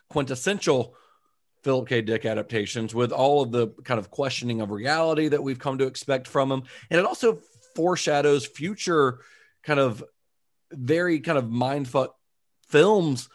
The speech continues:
like Inception, Eternal Sunshine of the Spotless Mind, and of, of course, probably the biggest one is The Matrix. Uh, there's even a moment in this movie where, uh, Doctor Edgemar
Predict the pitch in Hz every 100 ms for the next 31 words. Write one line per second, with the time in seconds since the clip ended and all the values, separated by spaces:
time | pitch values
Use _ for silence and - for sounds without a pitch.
0 | _ 131 131 147 - _ 123 107 - 127
1 | 123 151 151 127 123 120 113 123 107 107
2 | 101 - 120 110 - 110 113 139 147 127
3 | 131 127 123 _ 139 - - 202 151 -
4 | - - _ 151 123 147 226 180 147 117
5 | 113 135 208 127 - - - _ - _
6 | _ 120 113 113 143 160 208 170 151 170
7 | 151 151 156 147 160 185 143 139 139 135
8 | _ _ _ _ _ 131 120 113 _ 151
9 | 135 135 139 190 160 160 151 143